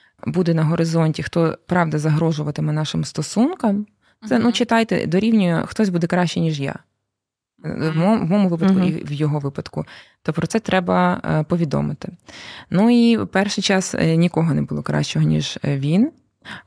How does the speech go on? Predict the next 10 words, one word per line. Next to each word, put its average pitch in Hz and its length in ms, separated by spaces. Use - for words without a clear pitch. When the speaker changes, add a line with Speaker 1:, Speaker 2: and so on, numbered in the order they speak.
Speaker 1:
А 151 100
потім 214 360
з'явилась 160 760
краща, 147 580
ніж 147 340
він. 220 420
І 170 380
це 160 260
був, 147 220
е, - 40